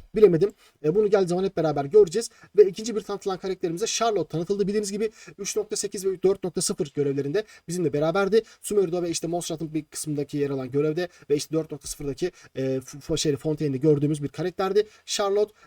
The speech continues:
bir gazeteci bildiğiniz gibi ve Charlotte tanıtıldı. Muhtemelen Catalyst olacaktır diye düşünüyorum ben. Elinde bir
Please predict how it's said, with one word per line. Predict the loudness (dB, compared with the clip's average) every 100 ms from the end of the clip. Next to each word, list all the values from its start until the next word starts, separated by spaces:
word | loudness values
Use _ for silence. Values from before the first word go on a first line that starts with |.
| -6
bir | -6 -6 _
gazeteci | -2 0 0 -2 -2
bildiğiniz | 0 0 0
gibi | -2 -4 -8 -4
ve | -4
Charlotte | -2 -2 -4
tanıtıldı. | -2 -4 -4 -4
Muhtemelen | -4 -2 -2 -2 -2 -6
Catalyst | -4 -2 0
olacaktır | -4 -2 -6 -6
diye | -6
düşünüyorum | -6 -4 -2 0
ben. | -2 -4 -10 0
Elinde | 2 2 0
bir | -2